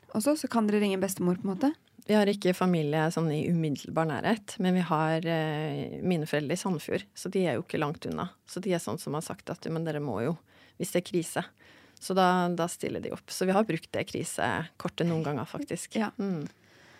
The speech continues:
Speaker 1: Men så føler man jo kanskje litt på at man vil spare det også, siden de må komme inn, og så liksom, hvis det blir verre, og så, ja, åh, det er sykdom, ass. Det er, det er, eh, vanskelig opplegg. Er det noe typisk som du vet, ja, nå sa du jo litt, eh,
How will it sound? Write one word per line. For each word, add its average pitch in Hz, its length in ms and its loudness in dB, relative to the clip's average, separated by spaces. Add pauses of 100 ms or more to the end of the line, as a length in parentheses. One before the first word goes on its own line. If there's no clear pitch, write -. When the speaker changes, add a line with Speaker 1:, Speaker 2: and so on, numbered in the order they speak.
(800)
Speaker 1:
Men 226 140 2
så 240 100 0
føler 214 160 2
man 185 160 0
jo 208 80 0
kanskje 202 320 0
litt 180 160 -8
på 180 80 0
at - 80 -6
man 190 140 0
vil 190 100 -4
spare 180 320 2
det 160 80 4
også, 170 320 0
siden 190 240 -4
de 180 80 -2
må 175 200 -2
komme 180 280 -2
inn, 180 80 -2
og 180 80 -2
så 185 160 -2 (160)
liksom, 180 300 -2
hvis 190 180 -6
det 208 80 0
blir 233 160 4
verre, 185 300 2
og 202 80 -8
så, 185 100 -2
ja, 196 140 6 (100)
åh, 220 140 -4 (100)
det 214 140 2
er 240 80 -2
sykdom, 214 480 2
ass. - 180 -6
Det 208 80 2
er, 190 300 4 (180)
det 208 160 2
er, 220 400 2
eh, 220 220 2
vanskelig 190 480 -4
opplegg. 208 320 -2 (580)
Er 269 80 6
det 285 140 8
noe 294 180 4
typisk 214 320 -2
som 226 160 -2
du 247 80 0
vet, 190 460 -2 (260)
ja, 269 80 8
nå 277 160 4
sa 214 160 2
du 202 140 0
jo - 20 4
litt, 208 400 -2
eh, 190 140 0